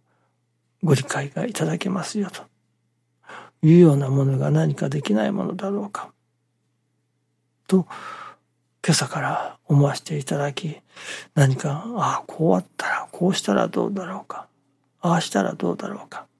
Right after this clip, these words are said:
というアイデアが少しずつ湧きつつあります。それによって、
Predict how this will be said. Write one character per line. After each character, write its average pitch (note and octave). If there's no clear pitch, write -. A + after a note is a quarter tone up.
と F3
い E3+
う E3+
ア D#3+
イ D#3
デ D3
ア D3
が D3+
少 -
し -
ず G#3
つ F#3+
湧 C3
き -
つ -
つ A#3
あ D3
り G3+
ま -
す。 -
そ -
れ D3+
に D3+
よ D3
っ -
て、 -